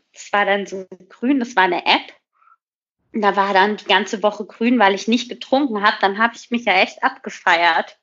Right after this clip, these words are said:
Das war für mich so voll der Erfolg.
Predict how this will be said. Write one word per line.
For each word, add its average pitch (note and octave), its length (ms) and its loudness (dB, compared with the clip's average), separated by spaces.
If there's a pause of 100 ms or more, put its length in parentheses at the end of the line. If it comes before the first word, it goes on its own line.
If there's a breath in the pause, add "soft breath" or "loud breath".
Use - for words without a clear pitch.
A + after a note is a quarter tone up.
(320 loud breath)
Das - 160 -8
war A3 160 4
für - 240 -12
mich A#3+ 300 -2
so G#3+ 100 -6
voll B3+ 400 2
der C#4 120 2
Erfolg. G3 800 -2